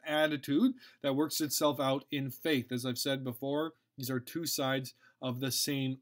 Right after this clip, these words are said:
coin. They always come together. True repentance leads to true faith, and true re-, faith, uh, has repentance with it. So let me put it this way.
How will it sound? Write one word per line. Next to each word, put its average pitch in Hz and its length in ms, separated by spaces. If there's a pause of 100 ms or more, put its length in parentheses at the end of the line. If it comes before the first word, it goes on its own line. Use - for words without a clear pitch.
(100)
coin. 120 460 (500)
They 127 100
always 131 320 (260)
come 135 280
together. 123 360
True 139 220
repentance 127 600 (220)
leads 127 180
to 123 80
true 123 240
faith, 120 260
and 117 80
true 127 200
re-, 120 120
faith, 117 320 (340)
uh, 113 200
has 117 380
repentance 117 600
with 120 160
it. 104 120 (180)
So 110 240 (100)
let 127 120
me 127 80
put 127 160
it 113 100
this 120 180
way. 98 120